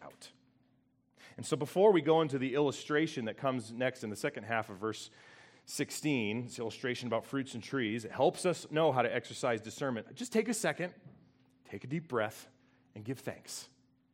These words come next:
God gives us assurance.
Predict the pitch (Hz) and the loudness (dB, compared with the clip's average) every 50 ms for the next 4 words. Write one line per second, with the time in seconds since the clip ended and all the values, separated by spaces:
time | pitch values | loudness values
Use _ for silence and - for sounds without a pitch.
0 | _ _ _ _ _ _ - 107 120 139 156 170 135 110 120 135 123 117 135 131 | _ _ _ _ _ _ -8 -2 0 2 2 2 0 0 0 0 0 0 -4 -4
1 | - - - - _ _ - 117 - - - 120 113 98 87 78 - - - - | -6 -8 -14 -16 _ _ -12 -12 -10 -8 -6 -4 -4 -4 -4 -6 -10 -14 -16 -14
2 | - - | -16 -16